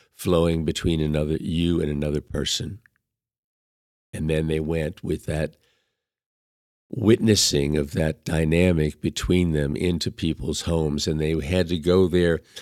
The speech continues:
in a way that would, made them dependent upon those that they would spend time with. They didn't have anything with them. They didn't have, not carrying anything. There was no pamphlets. There were no rules. There were no regulations, no sign-up sheet,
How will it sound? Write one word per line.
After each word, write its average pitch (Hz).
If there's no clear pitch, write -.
in 98
a 95
way 101
that 92
would, 95
made 92
them 90
dependent 101
upon 90
those 90
that 90
they 90
would 85
spend 90
time 90
with. 71
They 87
didn't 90
have 85
anything 101
with 90
them. 87
They 87
didn't 92
have, 90
not 107
carrying 101
anything. 90
There 87
was 80
no 92
pamphlets. 87
There 90
were 87
no 90
rules. 87
There 80
were 78
no 82
regulations, 82
no 85
sign-up 87
sheet, 82